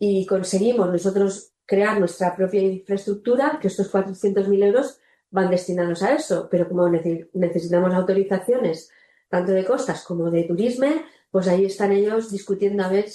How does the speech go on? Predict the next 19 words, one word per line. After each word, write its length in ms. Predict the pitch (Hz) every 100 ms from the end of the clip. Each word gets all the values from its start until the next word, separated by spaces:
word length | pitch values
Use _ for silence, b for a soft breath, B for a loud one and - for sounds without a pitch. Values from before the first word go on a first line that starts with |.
| - -
quién 220 | 196 190
tiene 340 | 190 190 185
la 100 | 180
competencia 600 | 185 180 175 196 196 214
o 40 | 202
quién 200 | 185 180
manda 260 | 180 175
más 400 | 170 202 247 - _ _
y 140 | 185
quién 160 | 190 185
manda 240 | 165 165
menos. 260 | 160 165 170
Nosotros 640 | 180 233 233 349 381 - b b _ _ _
seguimos 560 | - 196 220 254 302 311
esperando 460 | - 202 202 233
que 60 | 254
nos 140 | 202
contesten 600 | - 185 202 202 262 233
pronto. 400 | - 190 180 175